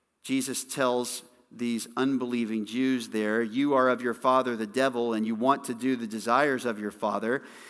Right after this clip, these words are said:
He was a murderer from the beginning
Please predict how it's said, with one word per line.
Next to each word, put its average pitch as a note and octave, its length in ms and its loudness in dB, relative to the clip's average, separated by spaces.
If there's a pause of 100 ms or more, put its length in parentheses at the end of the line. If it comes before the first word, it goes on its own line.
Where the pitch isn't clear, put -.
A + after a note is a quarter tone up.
(140)
He D#3+ 180 2
was D3 180 2
a C3 60 4
murderer B2+ 880 4 (180)
from D3+ 400 0
the C3 80 -2
beginning B2+ 680 4